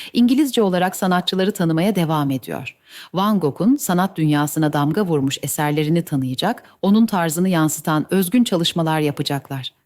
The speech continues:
Geniş ve dar kavramları Türkçe dersinde öğrenildikten sonra İngilizce karşılaştırmalı şekilde ele alınacak, çocuklar bu zıt kavramları somut örneklerle öğrenerek pekiştirecekler.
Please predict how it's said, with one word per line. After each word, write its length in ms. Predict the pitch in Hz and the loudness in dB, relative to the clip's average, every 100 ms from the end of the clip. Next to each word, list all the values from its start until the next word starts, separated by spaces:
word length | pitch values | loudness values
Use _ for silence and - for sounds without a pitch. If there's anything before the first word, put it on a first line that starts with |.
| _ 180 | _ -2
Geniş 360 | 220 302 - | 2 2 0
ve 140 | 233 170 | -4 -2
dar 200 | 247 285 | -2 -2
kavramları 680 | 214 175 160 156 151 165 - | -2 -2 0 0 0 -2 -2
Türkçe 360 | 262 - 190 | -4 -2 -2
dersinde 420 | 165 160 - 175 | -2 -2 -2 -2
öğrenildikten 880 | - 170 170 170 165 170 - 208 208 | 0 0 2 2 2 -2 -4 -2 -2
sonra 460 | - 147 131 208 262 - - | -2 -2 -2 -4 -6 -10 -8
İngilizce 480 | - 202 220 254 220 | 0 2 2 0 0
karşılaştırmalı 880 | - 180 180 180 170 - 175 175 208 | -2 -2 -2 -2 -4 -2 -2 -2 -2
şekilde 400 | - 156 160 156 | -2 -2 -2 -4
ele 240 | 151 175 | -2 0
alınacak, 580 | 190 139 131 135 220 285 - - - | 0 0 -2 -2 -4 -4 -10 -18 -4
çocuklar 540 | 220 202 202 202 185 | -2 -2 -2 -2 0
bu 100 | 220 | 0
zıt 240 | 175 254 - | 0 -2 -2
kavramları 640 | 190 165 165 160 160 208 | -4 -2 -2 0 -2 -2
somut 360 | - 214 277 | 0 2 0
örneklerle 640 | - 170 165 165 170 170 - | 0 0 0 -2 -2 -2 -2
öğrenerek 540 | 160 156 160 165 139 - | -2 0 0 -2 -4 -6
pekiştirecekler. 1000 | 143 - - 143 135 139 - 143 131 | -6 -6 -6 -6 -4 -6 -8 -10 -10